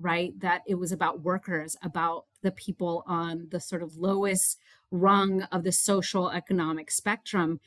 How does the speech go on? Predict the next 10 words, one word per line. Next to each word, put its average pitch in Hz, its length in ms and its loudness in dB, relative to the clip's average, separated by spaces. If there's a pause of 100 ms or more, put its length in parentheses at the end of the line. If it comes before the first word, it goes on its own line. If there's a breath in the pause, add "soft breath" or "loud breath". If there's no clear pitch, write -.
(140)
having 208 460 4
control 190 720 -2
over 170 240 0
their 156 160 -6
bodies. 165 760 0 (360 soft breath)
And 190 160 6
a 180 40 4
hundred 208 480 4
years 175 300 0
later, 175 640 0